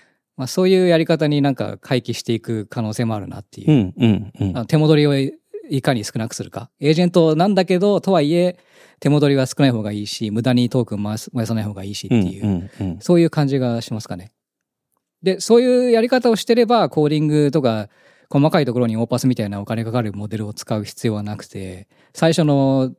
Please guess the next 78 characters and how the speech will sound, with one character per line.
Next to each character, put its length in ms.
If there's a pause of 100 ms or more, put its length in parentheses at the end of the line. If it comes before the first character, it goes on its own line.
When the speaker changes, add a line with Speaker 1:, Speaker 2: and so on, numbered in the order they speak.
(140)
Speaker 1:
と 120
こ 80
ろ 140
で 160
オ 80
ー 40
パ 120
ス 60
と 100
か 80
で 100
し 80
っ 40
か 120
り 220 (240)
プ 80
ラ 80
ン 60
ニ 120
ン 60
グ 60
し 100
て、 280 (300)
ス 120
ペ 80
ッ 40
ク 80
と 80
か 140
作 180
れ 100
ば、 340
あ 60
と 100
コ 140
ー 40
デ 80
ィ 80
ン 20
グ 160
回 220
し 60
て、 120
テ 140
ス 80
ト 140
を 40
回 220
し 80
て、 300 (680)
修 180
正 140
す 100
る 80
と 100
か 100
は、 180
ま 300
あ、 20 (320)
安 240
い 40
モ 120
デ 80
ル 80
で 80
も 240 (320)
い 100
い 40
み 60
た 100
い 40
な 80
ね。 160 (140)
Speaker 2:
う 40
ん。 200
そ 80
れ 220
は、 180